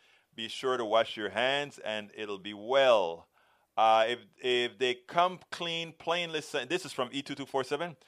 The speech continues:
If they come clean, plainly saying every ten minutes a word corruption, uh, in reference to forty-five administration of his trans-, uh, of his transnational crime syndicate masquerading as a government.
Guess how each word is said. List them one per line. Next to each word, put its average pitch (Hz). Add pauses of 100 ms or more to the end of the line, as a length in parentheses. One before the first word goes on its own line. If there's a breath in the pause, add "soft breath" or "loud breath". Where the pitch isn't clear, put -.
(320 soft breath)
If 139
they -
come 185
clean, 180
plainly 165
saying 156
every 135
ten 143
minutes 139
a 123
word 127
corruption, 156 (500)
uh, 104 (180)
in 123
reference 143
to 123
forty-five 127
administration 131
of 120
his 117
trans-, 131 (220)
uh, 104
of 113
his 120
transnational 127
crime 131
syndicate 147
masquerading 120
as 117
a 110
government. 113